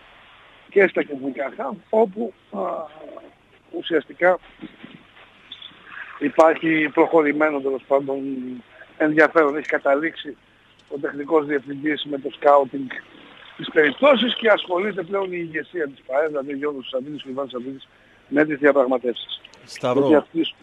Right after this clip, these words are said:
Speaker 1: ναι.
Speaker 2: με, με αφορμή μια τάκα του Αντώνη νωρίτερα ότι ο Ολιβέηρα θέλει να μείνει στον παοκ γιατί εξακολουθούν να υπάρχουν οι λόγοι της κόντρας του με τον Σέρτζιο Κοσεϊσάο και από τη στιγμή που ο Κοσεϊσάο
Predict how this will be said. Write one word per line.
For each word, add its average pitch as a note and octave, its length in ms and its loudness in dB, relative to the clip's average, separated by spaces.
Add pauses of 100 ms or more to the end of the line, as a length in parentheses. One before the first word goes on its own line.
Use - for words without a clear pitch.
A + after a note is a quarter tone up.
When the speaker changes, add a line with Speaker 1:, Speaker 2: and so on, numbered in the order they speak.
(280)
Speaker 1:
ναι. C3+ 240 -2 (180)
Speaker 2:
με, G#2+ 840 -6 (120)
με A#2 180 -2
αφορμή A2 380 -2
μια D3+ 240 0
τάκα D3 260 -2
του B2 100 -4
Αντώνη B2+ 320 0
νωρίτερα B2 380 -2
ότι A2+ 320 -6 (760)
ο A2 140 -4
Ολιβέηρα B2 640 -2
θέλει C#3+ 320 -4
να B2+ 120 -2
μείνει B2+ 200 -2
στον A#2+ 200 -8
παοκ B2+ 260 -2
γιατί C3 540 -6
εξακολουθούν B2 560 -8
να D3 80 -2
υπάρχουν A#2 340 -4
οι A2 80 -2
λόγοι A2 260 -4
της - 160 -16
κόντρας A2+ 340 -6
του A2 140 -8
με G#2+ 80 -6
τον G#2+ 120 -8
Σέρτζιο A#2 280 -6
Κοσεϊσάο A#2 540 -6
και G#2+ 100 -12
από G#2+ 100 -8
τη - 40 -16
στιγμή A#2+ 240 -4
που - 100 -10
ο - 20 -12
Κοσεϊσάο A#2+ 680 -4